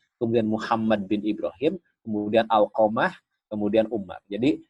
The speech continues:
yang mendengar hadis ini dari Rasulullah hanyalah Umar bin Khattab, yang mendengar hadis dari Umar hanyalah Alqamah,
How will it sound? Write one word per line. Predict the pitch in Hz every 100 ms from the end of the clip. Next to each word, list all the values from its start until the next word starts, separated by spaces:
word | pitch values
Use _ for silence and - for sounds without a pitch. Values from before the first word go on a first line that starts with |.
| 120
yang | 123 123
mendengar | 117 120 165
hadis | 175 147 135 -
ini | 135
dari | 123 113
Rasulullah | 110 113 139 123
hanyalah | 110 110 127
Umar | 113 104
bin | 101
Khattab, | 98 - 143 - _ _
yang | 127 127 110
mendengar | 117 151 175
hadis | 135 131 127
dari | 117 113 120 117 _ -
Umar | 143 131 147
hanyalah | 120 113 110 127 120
Alqamah, | 110 - 95 123